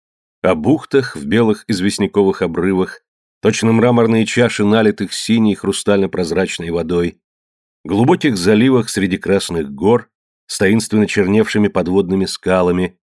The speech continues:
покрытыми огромными губками или кроваво-красными кораллами, узких горных долинах Киликии, заросших исполинскими платанами, кипарисах по шестидесяти локтей высоты, невиданной в Элладе,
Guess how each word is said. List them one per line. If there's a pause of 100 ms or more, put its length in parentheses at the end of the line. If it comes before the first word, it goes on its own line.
(220)
покрытыми
огромными
губками
или
кроваво-красными
кораллами, (840)
узких
горных
долинах
Киликии,
заросших
исполинскими
платанами, (480)
кипарисах
по
шестидесяти
локтей
высоты,
невиданной
в
Элладе,